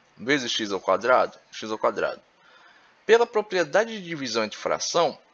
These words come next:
quando eu tô dividindo algo por uma fração, a fração de baixo, né, ela vai passar pra cima invertida. Então, eu vou ficar aqui com um terço vezes nove sobre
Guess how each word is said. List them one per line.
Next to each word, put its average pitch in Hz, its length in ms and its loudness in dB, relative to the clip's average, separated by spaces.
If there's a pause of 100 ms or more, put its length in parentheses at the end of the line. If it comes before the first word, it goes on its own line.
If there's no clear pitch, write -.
(500)
quando 175 160 0
eu 165 60 -2
tô 147 260 -2
dividindo 101 800 -8
algo 95 400 2
por 98 160 -14
uma 85 100 -2
fração, 139 580 -2
a 131 140 -2
fração 127 420 0
de 104 120 -8
baixo, 107 500 0
né, 110 220 -6 (160)
ela 107 180 2
vai 120 160 2
passar 110 720 0
pra 90 160 -2
cima 139 260 -8
invertida. 131 600 -6 (480)
Então, 127 100 0
eu 123 40 4
vou - 20 -10
ficar 117 160 2
aqui 107 260 -2
com 139 200 -8
um 196 60 -6
terço 120 460 -2
vezes 95 400 -2
nove 101 460 0
sobre 113 680 -4